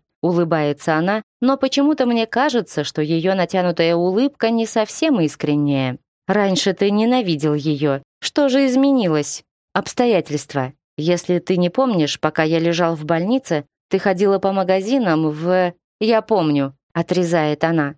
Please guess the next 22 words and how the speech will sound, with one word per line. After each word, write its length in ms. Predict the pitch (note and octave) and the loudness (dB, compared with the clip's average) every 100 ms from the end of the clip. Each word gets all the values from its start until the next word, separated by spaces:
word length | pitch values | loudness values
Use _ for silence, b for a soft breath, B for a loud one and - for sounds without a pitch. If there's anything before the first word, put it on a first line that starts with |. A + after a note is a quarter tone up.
| _ - | _ -6
«желая 460 | F3+ G#3 G#3 F#3+ F3+ | 0 2 2 2 2
вам 180 | F#3 | 0
приятного 540 | F3+ F#3+ G3 F3+ F#3 F#3 | 0 0 2 0 0 0
времяпрепровождения», 1400 | F#3 F3+ F#3 F#3 F#3 G3+ G3+ G3+ D#3 D#3+ D3 C#3 C3+ - _ _ - | 0 0 0 -2 0 0 0 -2 -2 0 0 -2 -4 -10 _ _ -2
и 140 | D#4+ | 2
уходит, 720 | A#3+ F3 - C4 A#3 B3 - | 2 0 0 0 0 -2 -4
не 180 | F3 G#3+ | -4 -2
попрощавшись. 920 | G#3+ F#3 F3+ D#3 D3+ C3+ - C3 - - _ _ | 0 0 0 -2 -4 -4 -6 -8 -12 -18 _ _
Марина 380 | F#3 G#3+ D#4+ D#4 | -2 2 2 2
показалась 640 | B3 G#3+ G#3 A3 B3+ A3+ G#3 | 0 0 0 0 0 -2 -4
мне 280 | G3+ G#3 | -2 0
резкой, 480 | G#3 C4+ - C#3 C3+ _ - | 2 0 -2 -10 -10 _ -4
не 160 | G#3+ A#3+ | -2 0
такой 420 | C4 D#4 E4 - | 0 0 0 0
искренней, 720 | - A#3+ - G#3 G#3 F#3+ F3+ - | -2 -2 -2 -2 0 0 -4 -6
как 220 | - F3 | -2 -2
на 180 | E3+ F3 | 2 0
ужине 420 | F3 F3 E3+ E3 | 2 0 2 0
с 120 | E3 - | 0 -2
её 300 | D#3+ D#3+ D#3 | -2 0 0
родителями. 680 | D#3 D3+ D3 C#3+ C#3+ C#3 - _ _ _ - | 0 -4 -4 -2 -2 -2 -8 _ _ _ -6
Больно. 540 | F3 E3+ C#3 C3 B2+ | 0 0 0 -4 -8